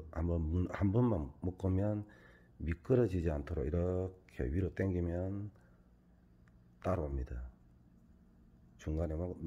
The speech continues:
중간에 놓으면 이렇게 됩니다. 그리고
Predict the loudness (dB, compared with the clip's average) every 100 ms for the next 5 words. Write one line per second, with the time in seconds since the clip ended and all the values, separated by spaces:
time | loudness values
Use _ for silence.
0 | -12 -6 -2 0 0 -2 -2 -2 -4 -6
1 | -6 -4 -2 -2 -2 -4 -4 -6 -8 -10
2 | -20 -20 -20 -20 -20 -20 -20 -4 0 2
3 | 2 2 2